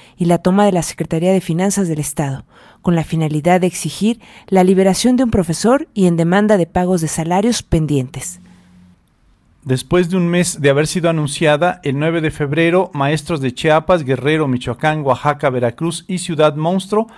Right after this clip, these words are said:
Speaker 2: marcharon del Auditorio Nacional al Senado de la República, donde entregaron a legisladores una iniciativa ciudadana para derogar la reforma educativa.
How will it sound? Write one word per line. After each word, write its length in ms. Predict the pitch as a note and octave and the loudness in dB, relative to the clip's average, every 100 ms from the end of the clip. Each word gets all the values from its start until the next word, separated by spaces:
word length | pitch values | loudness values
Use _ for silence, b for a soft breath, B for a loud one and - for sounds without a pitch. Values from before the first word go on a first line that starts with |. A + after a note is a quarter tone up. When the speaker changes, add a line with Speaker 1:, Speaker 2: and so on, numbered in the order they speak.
| B B | B B
Speaker 2:
marcharon 560 | B2+ C3 - F3 F3 D#3+ | -4 -4 2 2 2 0
del 140 | C#3 | 2
Auditorio 420 | C3 B2+ F3 F#3 | 2 0 -4 -4
Nacional 500 | E3+ C#3 D3 D#3+ G#3 - | -4 -4 -2 0 0 -2
al 140 | C3+ | -4
Senado 360 | B2 C#3 D3 D#3+ | -4 0 0 2
de 100 | D3 | 2
la 120 | C#3+ | 2
República, 640 | C#3 C3+ F#3+ F3 D3+ B2+ - b b b b | 0 -4 -6 -6 -6 -8 -8 b b b b
donde 240 | C#3+ D3 | -2 0
entregaron 600 | D3 C#3 C#3+ D#3+ F3+ F#3+ | -2 -2 0 2 4 0
a 100 | - | -2
legisladores 800 | C#3 C#3 C#3 B2+ C3+ D#3 F3 F#3+ - | -2 -2 -4 -2 0 2 0 -2 -4
una 160 | F3 F#3+ | -2 -2
iniciativa 560 | D#3+ - C#3+ E3+ E3+ | -2 -4 -6 -4 -4
ciudadana 720 | D#3+ D3 C#3 C#3+ D#3+ D#3+ F#3 | -4 0 0 2 0 0 -2
para 220 | F#3 C#3+ B2+ | 0 0 2
derogar 480 | C#3 C3+ E3 F#3+ - | 0 2 2 0 -2
la 140 | C#3+ | -4
reforma 380 | B2+ - D3+ D3+ | -2 -4 -4 -2
educativa. 680 | C3+ B2+ A#2+ C3 A#2+ G2+ | -4 -4 -4 -4 -6 -6